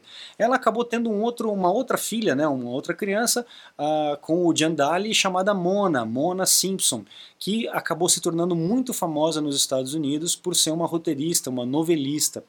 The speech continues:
uma escritora. E lo-, e depois de muitos anos ela ficou sabendo aí que o irmão dela, eh, acabou sendo o famoso Steve Jobs da Apple. Ele, ela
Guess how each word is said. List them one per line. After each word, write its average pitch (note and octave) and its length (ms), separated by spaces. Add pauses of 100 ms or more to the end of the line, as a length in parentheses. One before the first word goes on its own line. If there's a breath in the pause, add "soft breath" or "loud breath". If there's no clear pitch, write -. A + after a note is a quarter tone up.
(460)
uma C3 200
escritora. B2 600 (360 loud breath)
E G3+ 80
lo-, G3 200
e G#3+ 160
depois G#3+ 320
de F#3 60
muitos G#3+ 380
anos F3 180
ela E3 160
ficou D#3 280
sabendo C3 440
aí B2 160
que C3 340 (300 loud breath)
o C3 160
irmão C#3 260
dela, C3 460
eh, B2 440
acabou B2+ 360
sendo B2 300
o - 20
famoso A#2 560 (380 loud breath)
Steve B2 340
Jobs A#2 400
da B2 200
Apple. A2 440
Ele, G#2+ 140
ela A2 200